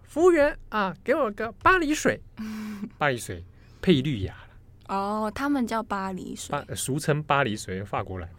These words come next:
Speaker 1: 的。<laughs> 因为
Speaker 2: 说不出口。
Speaker 1: 为什么我这样笑？因为我亲眼目睹。
Speaker 2: 是哦，那你有喝？
Speaker 1: 服务员，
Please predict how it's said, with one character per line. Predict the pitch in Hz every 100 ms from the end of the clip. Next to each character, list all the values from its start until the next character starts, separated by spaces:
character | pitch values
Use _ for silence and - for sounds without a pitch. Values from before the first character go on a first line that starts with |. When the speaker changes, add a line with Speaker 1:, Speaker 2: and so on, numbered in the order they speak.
| - -
Speaker 1:
的。 | 135 143
<laughs> |
因 | 156
为 | 151
Speaker 2:
说 | 127 247
不 | 254
出 | - 247
口。 | 233 -
Speaker 1:
为 | 202
什 | 156
么 | 123 165
我 | 127 131
这 |
样 | 160
笑？ | 127 160 113
因 | 113 101
为 | 147
我 | 113
亲 | - 147
眼 | 107
目 | 120 110
睹。 | 95 - -
Speaker 2:
是 | - -
哦， | 196 214
那 | 196 254
你 | 247
有 | 294
喝？ |
Speaker 1:
服 |
务 | 381
员， | 381 370